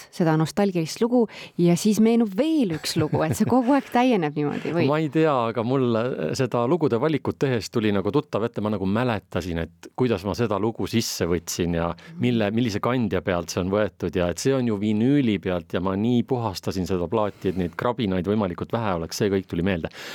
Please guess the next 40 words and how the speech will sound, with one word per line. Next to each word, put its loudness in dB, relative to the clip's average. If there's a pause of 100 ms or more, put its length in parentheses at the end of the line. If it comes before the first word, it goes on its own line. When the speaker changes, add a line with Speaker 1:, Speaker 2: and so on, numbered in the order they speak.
(240)
Speaker 2:
Aga -2
ma 0
võtsin -2
muide 2 (100)
kõige 2
värskemad -2
andmed 0
ka -2
selle 0
kohta, -2
et, -2
äh, 0
kes 0
siis -4
need 0
artistid -2
on, 0
keda 0
see 2
jaam 0
kõige 0
rohkem -2
mängib 0
ja 0 (240)
edetabel -2
on -2
selline. 0
Esikohal 0 (400)
Kukerpillid. 0 (260)
No, 0
Speaker 1:
Mm. -14
Speaker 2:
no 0
kus 2
siis 0
Speaker 1:
Jaa, 0
Speaker 2:
veel, 2
kui 0
Speaker 1:
no. 0
Speaker 2:
mitte 0
raadiojaamas 0